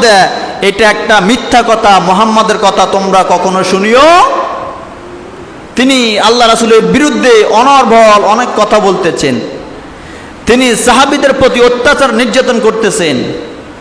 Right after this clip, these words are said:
আবু লাহাবের পরিচয় হলো, আবু লাহাব, তার আসল নাম ছিল আব্দুল ওজা। তিনি ছিলেন একবারে পুটপুটে সুন্দর, একবারে সাদার মধ্যে লাল বর্ণের।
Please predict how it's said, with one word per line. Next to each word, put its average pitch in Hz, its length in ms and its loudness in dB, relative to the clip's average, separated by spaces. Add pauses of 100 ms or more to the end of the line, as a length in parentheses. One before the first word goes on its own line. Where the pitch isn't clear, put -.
(140)
আবু 185 200 2
লাহাবের 208 560 2 (100)
পরিচয় 247 460 2
হলো, 277 260 4 (640)
আবু 185 200 2
লাহাব, 202 460 4 (720)
তার 180 160 4
আসল 226 260 2
নাম 220 320 0
ছিল 208 180 0
আব্দুল 180 320 0
ওজা। 170 500 0 (420)
তিনি 240 200 0
ছিলেন 247 260 0
একবারে 208 500 0 (120)
পুটপুটে 302 460 0
সুন্দর, 196 500 0 (500)
একবারে 208 480 0 (1000)
সাদার 196 400 0
মধ্যে 226 240 0
লাল 214 280 4
বর্ণের। 196 460 0